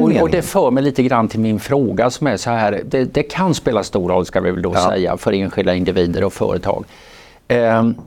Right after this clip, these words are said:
Speaker 1: hur stor roll spelar det för ekonomin som helhet? Det, det slog mig faktiskt idag bara när jag, ehm,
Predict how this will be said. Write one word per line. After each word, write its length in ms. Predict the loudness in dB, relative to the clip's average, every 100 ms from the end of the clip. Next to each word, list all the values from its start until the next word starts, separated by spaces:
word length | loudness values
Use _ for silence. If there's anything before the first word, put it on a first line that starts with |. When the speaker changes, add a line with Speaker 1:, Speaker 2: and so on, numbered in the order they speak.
| -10
Speaker 1:
hur 200 | 0 0
stor 340 | 0 -2 0
roll 200 | 0 0
spelar 440 | -2 -2 0 0 0
det 60 |
för 120 | -2 -4
ekonomin 520 | -4 -2 0 0 -4
som 180 | -4 -4
helhet? 720 | -2 0 -2 0 0 0 0
Det, 160 | -2 -2 -10 -4
det 100 | -2
slog 420 | 0 0 0 0
mig 280 | 0 0 -2 -8
faktiskt 540 | -8 -6 -4 -6 -2
idag 400 | 0 2 2 2
bara 280 | 2 2 2
när 120 | 2
jag, 220 | 2 2 0
ehm, 840 | -4 -4 -4 -4 -4 -2 -4 -6